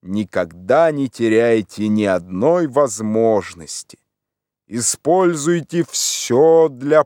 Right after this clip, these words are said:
пользы дела, даже личное недомогание, если к тому представится случай.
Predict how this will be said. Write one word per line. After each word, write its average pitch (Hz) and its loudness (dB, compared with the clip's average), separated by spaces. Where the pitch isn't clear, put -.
пользы 127 -2
дела, 101 0
даже 120 0
личное 107 -4
недомогание, 95 -2
если 85 -8
к - -20
тому 85 -10
представится 85 -10
случай. 87 -12